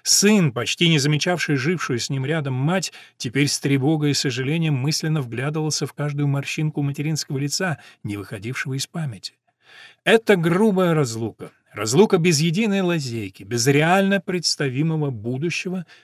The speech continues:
повергла нас в растерянность, лишила способности бороться с воспоминаниями о таком еще близком, но уже таком далеком видении,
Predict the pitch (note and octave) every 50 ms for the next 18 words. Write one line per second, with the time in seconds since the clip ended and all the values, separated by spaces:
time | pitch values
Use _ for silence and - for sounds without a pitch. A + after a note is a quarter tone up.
0 | _ _ - - F#2+ A2 A2+ A2+ B2 A#2 A2 A2+ A#2+ - - - C3 A#2+ G#2+ -
1 | - - E3+ F3+ F3 A#2+ F#2 F2 - - - _ - - - - - C3 - -
2 | G#3 G#3 F#3+ D#3+ - - D3+ - - G3+ F3+ F#3 F3 - - F#3+ D#3 C3 D3+ D3
3 | E3 F#3 E3+ - - D#3+ - - D3+ C#3+ - - - C3+ B2+ B2+ A#2+ C#3 E3 F3+
4 | F3 F3+ F3 E3+ E3 E3 C#3+ - - - _ B2 - C#3 C#3+ D#3 D3 D3 C#3 -
5 | - D#3 B2+ A#2+ B2+ D3+ F3 E3+ - - F3 D#3 C3+ A#2+ A2 A2 A2+ A2 - B2+
6 | - - D#3 C#3 C3 A#2+ B2+ B2+ D3 D#3 - C#3+ B2+ A#2+ A2+ A#2+ G#2+ A#2 D3+ E3+
7 | D3+ B2+ G2 F2+ -